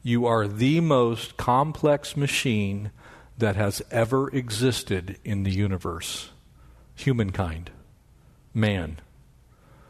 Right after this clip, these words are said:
And the reason we know that is, is the study of the field of medicine, pathology, virology, all of the medical sciences. When you begin to break down the,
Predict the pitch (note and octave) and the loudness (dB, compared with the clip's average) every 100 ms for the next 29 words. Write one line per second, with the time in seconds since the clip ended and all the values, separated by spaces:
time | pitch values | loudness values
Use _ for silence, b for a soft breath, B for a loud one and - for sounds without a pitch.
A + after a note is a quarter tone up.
0 | b b b b b b - C3 C#3 F3 | b b b b b b -4 2 4 4
1 | A3+ G3+ E3+ D#3+ D#3+ A3+ F3+ A#2+ B2 C#3 | 4 2 2 2 4 4 4 4 4 2
2 | C3+ B2 D3+ C3+ B2 - C3+ B2+ - - | 0 0 0 0 0 2 2 2 -4 -14
3 | - - F3 E3+ E3+ C#3+ A#2 B2+ - E3 | -8 0 2 2 2 2 2 -4 0 0
4 | E3 C#3+ D3+ D#3 A3 F#3+ A#2 F#2+ - - | 2 0 0 0 0 -2 -2 -4 -10 -20
5 | - _ b b b b b - D3+ D#3 | -20 _ b b b b b -4 0 2
6 | F3 F3+ G#3 F3 A#2 G2+ F#2+ - A#2+ D#3 | 4 4 4 2 0 -2 -4 -10 0 4
7 | G3 D#3+ C#3+ B2+ A2+ G#2+ G2+ G2+ - - | 6 6 6 4 2 -4 -4 -6 -20 -20
8 | B B B B B B B B B B | B B B B B B B B B B
9 | _ - A#2+ C#3 F#3 G#3 F#3+ D3+ C#3 C#3+ | _ -8 0 4 6 6 4 4 4 6
10 | E3+ F3+ D3 C3+ - C3+ C#3+ C#3 A#2+ - | 4 4 0 -4 2 2 4 0 -2 -4
11 | G2 A2 - - - - - b b b | -4 -4 -10 -12 -18 -20 -20 b b b
12 | C3 C3 D3+ E3+ G#3+ G3 A2+ C3+ F#3 F#3 | 0 2 2 4 4 2 2 2 2 2
13 | F3 E3 D#3 B2+ A#2 | 2 4 4 4 2